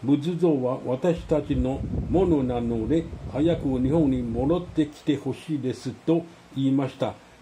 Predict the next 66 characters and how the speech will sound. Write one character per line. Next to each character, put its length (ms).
そ 200
し 180
て、 200
「仏 360
像 260
は 160
昔、 540
朝 240
鮮 240
半 280
島 260
で 160
も 140
ら 100
っ 20
た 240
と 260
聞 140
い 20
て 140
い 80
ま 180
す」 140
と 180
言 100
い 40
ま 140
し 100
た。 160
韓 260
国 380
の 180
寺 240
は 240
正 400
し 180
い 60
理 180
由 200
で、 160
日 100
本 280
が 220
仏 360
像 200
を 40
も 180
ら 80
っ 40
た 260
と 160
い 160
う 40
証 400
拠 60
を 260
出 140
す 160
よ 240
う 40
に 240
言 100
い 60
ま 160
し 120
た。 120